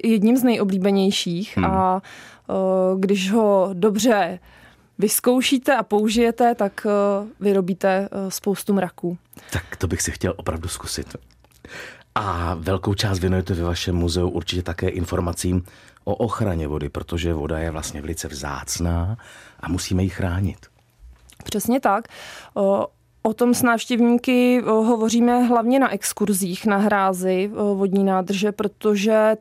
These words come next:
Speaker 1: tam přímo tu vodu, kterou potom doma pijí z těch kohoutků, můžou vidět. A tam nám to přijde smysluplné. Samozřejmě ta vodní nádrž,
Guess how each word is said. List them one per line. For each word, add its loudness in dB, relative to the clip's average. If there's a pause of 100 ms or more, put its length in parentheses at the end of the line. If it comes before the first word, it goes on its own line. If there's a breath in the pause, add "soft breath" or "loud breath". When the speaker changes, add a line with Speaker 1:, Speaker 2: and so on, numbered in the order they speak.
Speaker 1:
tam 2
přímo 4
tu -2
vodu, 0
kterou 2
potom 2
doma 4
pijí 0
z -4
těch -2
kohoutků, 0
můžou 4
vidět. -2 (800 loud breath)
A 4
tam 2
nám 2
to 0
přijde 2
smysluplné. 0 (340 loud breath)
Samozřejmě 2
ta 2
vodní 2
nádrž, 2